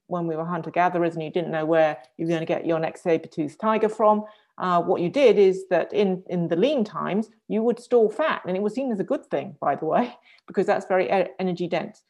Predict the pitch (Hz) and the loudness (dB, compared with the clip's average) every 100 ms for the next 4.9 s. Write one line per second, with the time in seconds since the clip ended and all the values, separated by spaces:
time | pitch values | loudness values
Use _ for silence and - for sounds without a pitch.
0 | _ _ _ _ 233 220 214 - - - | _ _ _ _ 6 6 6 0 -10 -4
1 | 202 294 269 220 202 180 - - - _ | 0 0 2 0 -2 -6 -10 -12 -16 _
2 | 196 - 220 196 196 180 226 220 202 226 | -6 0 2 2 2 2 0 -2 -2 0
3 | 208 202 170 170 170 190 220 - - 180 | 0 2 0 0 0 0 0 -2 0 2
4 | 180 175 - 156 175 170 214 294 | 0 -4 -4 -2 -2 -2 -4 -6